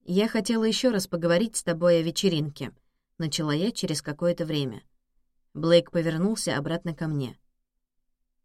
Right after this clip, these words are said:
«Имеешь в виду тот вечер, когда мы набросились друг на друга?» спросил он. «Блейк», прошипела я и оглянулась по сторонам. «Вечер, когда мы целовались чуть ли не до безумия?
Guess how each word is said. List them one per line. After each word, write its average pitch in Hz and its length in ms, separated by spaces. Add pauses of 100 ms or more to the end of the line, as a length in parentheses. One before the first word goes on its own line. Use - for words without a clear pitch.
(200)
«Имеешь 202 540
в 202 40
виду 208 220
тот 220 220
вечер, 226 320
когда 202 320
мы 214 100
набросились 208 640
друг 185 220
на 156 120
друга?» 139 400 (240)
спросил 143 540
он. 135 200 (440)
«Блейк», 147 520 (420)
прошипела 147 520
я 143 200
и 220 120
оглянулась 147 580
по 151 100
сторонам. 147 580 (380)
«Вечер, 208 400
когда 202 340
мы 208 100
целовались 190 640
чуть 202 240
ли 190 100
не 185 140
до 170 100
безумия? 165 680